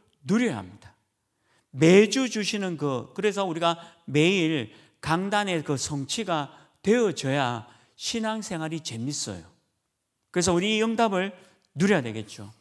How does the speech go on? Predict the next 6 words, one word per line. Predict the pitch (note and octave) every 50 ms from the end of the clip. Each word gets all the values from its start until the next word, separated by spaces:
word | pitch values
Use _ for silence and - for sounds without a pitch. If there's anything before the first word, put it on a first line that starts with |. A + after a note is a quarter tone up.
| _ _ _ _ _ _ _ _ _ _ _ _ _ - - - - - - - - _ _
그러면 | - C#4 D#4 E4 D4+ A#3
어떻게 | F#3+ F#3+ - C4 A3+ F#3+
될까요? | F3 D#3 D#3+ - C#3+ C#3 D3 E3+ F#3+ - - _ _ _ _ _ _ _ _ _ _ _ _
기대되는 | - - C#4+ D#4 D4+ D#4+ D4 C4+ B3 F#3+ G3 F3+ F3 F3 F#3+ G#3 G#3+ G3 D3
예배, | C3 B2+ B2+ B2 C3 B2+ A#2 G#2+ G#2 - _ _ _ _ - - _ _ _ _ _ _ _ _ _ _ - - _ _ _ _ - - _ _ _ - _ _ _ _ -
예배가 | D3+ E3 F#3+ A3 A#3+ C4 C4 A3+ G#3+ G3 F#3 E3+ D3 A#2+ A2 - - - _